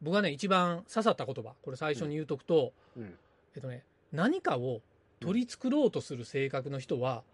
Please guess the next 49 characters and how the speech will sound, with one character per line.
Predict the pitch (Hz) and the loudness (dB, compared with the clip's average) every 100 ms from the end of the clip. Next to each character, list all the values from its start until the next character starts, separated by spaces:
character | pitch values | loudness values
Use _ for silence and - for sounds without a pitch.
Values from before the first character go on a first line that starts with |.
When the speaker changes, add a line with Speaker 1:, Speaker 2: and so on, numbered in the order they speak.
| _ | _
Speaker 2:
う | 123 | -12
ん。 | 101 92 _ _ _ _ _ _ _ _ _ _ _ _ _ | -12 -14 _ _ _ _ _ _ _ _ _ _ _ _ _
Speaker 1:
実 | 143 175 240 | -8 2 6
は | 147 135 - _ _ | 8 6 0 _ _
強 | - 196 285 | -2 2 4
い | 226 | 2
ス | - | 2
ト | 190 | 0
レ | 165 | 0
ス | 156 | -2
に | 131 | -4
対 | 139 127 | -2 -4
し | - | 0
て、 | 151 120 _ _ - | 0 0 _ _ -14
Speaker 2:
う | 117 | -14
ん。 | 95 | -10
Speaker 1:
え | 147 127 127 | -6 -4 -4
ー | |
と、 | - 123 | -6 0
弱 | 170 233 | 6 8
い | 113 | 6
っ | - _ | -6 _
て | 131 | -10
い | 113 | -8
う | |
書 | 131 | -4
き | |
方 | 123 117 | -4 -6
し | - | -12
と | |
ん | 120 | -18
よ。 | 123 _ _ _ _ - | -18 _ _ _ _ -12
Speaker 2:
う | |
ー | 131 | -8
ん。 | 127 127 123 123 - | -6 -6 -8 -12 -14
Speaker 1:
ス | 120 | 2
ト | 226 | 4
レ | 180 | 4
ス | |
の | 135 | 0
耐 | 151 202 | 2 2
性 | 185 214 190 | 6 6 8
が | 180 - | 4 4
あ | 135 | -2
ん | |
ま | 135 | 0
り | 131 | 2
な | 156 | 0
い。 | 123 | 0